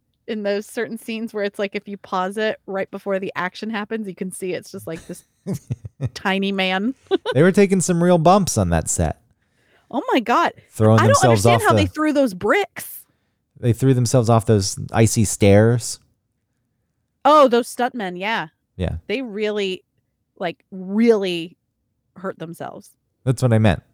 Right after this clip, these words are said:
Speaker 1: Yeah.
Speaker 2: The, the, the stuntmen were taking some real bumps.
Speaker 1: But also just in it, the actors themselves, when they got those bricks thrown at them in the second one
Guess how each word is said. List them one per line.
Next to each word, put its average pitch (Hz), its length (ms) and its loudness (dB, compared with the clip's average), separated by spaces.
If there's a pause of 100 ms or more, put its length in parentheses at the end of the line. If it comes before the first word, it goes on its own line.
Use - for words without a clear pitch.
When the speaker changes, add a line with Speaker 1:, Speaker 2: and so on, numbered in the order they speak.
(1200)
Speaker 1:
Yeah. 180 160 -10
Speaker 2:
The, 90 60 -6
the, 90 120 -4
the 85 120 -4
stuntmen 85 460 -2
were 73 100 -6
taking 78 280 -8
some 82 200 -10
real 78 120 -6
bumps. 73 480 -10 (680)
Speaker 1:
But 285 140 -6
also 302 340 -4
just - 320 -14
in 262 240 -8 (340)
it, 220 200 -8
the 214 340 -10
actors 262 360 -6
themselves, 226 440 -8
when 208 140 -8
they 220 80 -6
got 269 240 -6
those 240 160 -6
bricks 202 320 -6
thrown 311 200 -6
at 320 160 -6
them 349 220 -4
in 226 80 -4
the 185 60 -8
second - 320 -8
one 339 180 -6